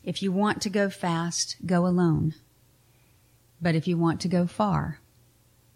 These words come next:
go together." May we look around and find our companions on this journey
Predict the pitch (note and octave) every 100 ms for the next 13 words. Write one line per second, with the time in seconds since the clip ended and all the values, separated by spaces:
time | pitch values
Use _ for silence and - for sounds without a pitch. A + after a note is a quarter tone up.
0 | _ _ _ _ _ - D#3 C#3+ E3 E3+
1 | E3 E3+ - _ _ _ _ _ _ _
2 | _ _ - - _ _ _ _ - F3
3 | E3+ F3 F3 E3+ F3+ F#3+ E3+ - D3+ F3
4 | E3+ - - _ _ _ - E3 D#3+ F3+
5 | F3 E3+ E3 E3 E3 F3 - F#3+ F3+ D#3
6 | D#3 E3 - _ _ - E3+ D#3 D#3 -
7 | F3+ E3+ D3+ -